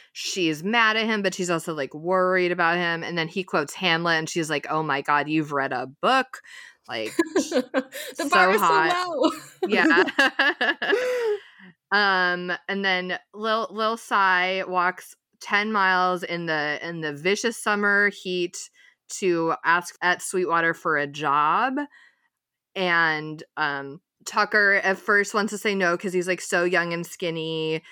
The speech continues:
Speaker 1: and because, like, Cy is the son of this man who is so nasty to him, but then he, he gets a sense that Cy is, like, abused and he feels bad, and so he's really sweet and, like, makes him breakfast and offers him a, a, like, a man of all work job.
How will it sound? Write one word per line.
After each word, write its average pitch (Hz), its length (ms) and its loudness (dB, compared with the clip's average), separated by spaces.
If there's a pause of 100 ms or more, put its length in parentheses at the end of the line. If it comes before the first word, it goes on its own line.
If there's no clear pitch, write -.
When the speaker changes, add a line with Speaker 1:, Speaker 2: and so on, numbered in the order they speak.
(260)
Speaker 1:
and 180 160 0
because, 180 400 2
like, 160 360 0
Cy 165 340 2
is 156 140 0
the 156 100 -6
son 160 300 -2
of 156 140 -4
this 139 220 -8
man 151 220 -4
who 151 120 -6
is 139 120 -8
so 131 100 -12
nasty 226 400 -4
to 208 100 -2
him, 185 300 -2
but 175 140 -2
then 175 140 0
he, 165 460 -4 (280)
he 196 160 -2
gets 214 240 0
a 220 80 -2
sense 175 360 0
that 160 180 -2
Cy 156 280 2
is, 156 320 -6
like, 135 340 -10 (360)
abused 202 720 0
and 175 60 -4
he 180 60 -6
feels 160 240 -4
bad, 175 480 4
and 165 160 -6
so 175 120 -4
he's 175 280 -2
really 220 260 0
sweet 180 340 -4
and, 165 100 -8
like, 165 120 -4
makes 175 280 -6
him 196 140 -4
breakfast 165 800 -2 (400)
and 180 200 0
offers 185 420 2
him 196 200 0
a, 175 200 4
a, 175 120 0
like, 175 140 -2
a 170 80 0
man 170 300 0
of 170 140 0
all 160 220 4
work 147 360 -2
job. 165 560 0